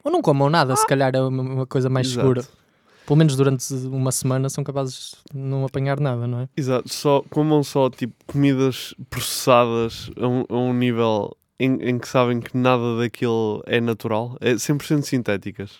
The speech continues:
Speaker 2: Comidas cem por cento sintéticas.
Speaker 1: Isso para quê? Para te aparecer um tre-, outro braço passado?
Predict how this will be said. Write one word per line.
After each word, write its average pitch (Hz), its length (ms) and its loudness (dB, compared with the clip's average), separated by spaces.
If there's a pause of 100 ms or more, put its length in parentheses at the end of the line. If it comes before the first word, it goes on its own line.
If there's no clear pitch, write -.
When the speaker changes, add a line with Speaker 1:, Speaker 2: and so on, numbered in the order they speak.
(100)
Speaker 2:
Comidas 156 320 2
cem 160 140 -2
por - 80 -10
cento 143 200 -2
sintéticas. 113 680 -8 (580)
Speaker 1:
Isso 135 200 -4
para 127 160 -4
quê? 117 140 0
Para 120 160 -4
te - 80 -10
aparecer 120 460 -2
um 120 80 -2
tre-, - 340 -2
outro 127 320 -2
braço 120 500 -4
passado? 117 440 -6